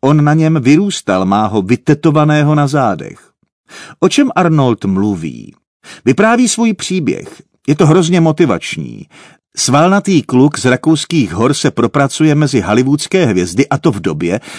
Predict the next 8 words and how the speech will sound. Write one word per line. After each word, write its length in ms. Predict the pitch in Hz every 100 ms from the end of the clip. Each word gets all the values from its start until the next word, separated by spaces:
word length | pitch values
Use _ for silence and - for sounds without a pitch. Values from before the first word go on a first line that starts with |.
| -
kdy 140 | 110
tam 180 | 117 160
jsou 200 | 151 175
populární 880 | - 113 131 139 147 156 165 160 107 -
tintítka 840 | 123 104 104 120 101 - - 123
typu 360 | 143 147 147 117
Woodyho 460 | 107 127 123 123
Allena. 420 | 98 95 85 64